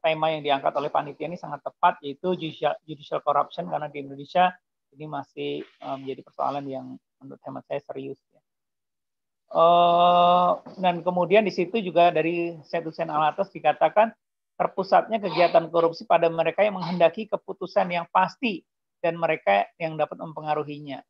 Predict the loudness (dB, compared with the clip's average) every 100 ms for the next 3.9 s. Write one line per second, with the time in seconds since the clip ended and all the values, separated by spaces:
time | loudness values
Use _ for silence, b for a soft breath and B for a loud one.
0 | -14 -12 -10 -8 -8 -4 -2 -2 -2 -4
1 | -4 -4 -4 -6 -6 -4 -6 -10 _ _
2 | _ _ _ _ -2 -2 -2 -6 -8 -10
3 | -6 -6 -2 -2 -2 -2 -2 -4 -14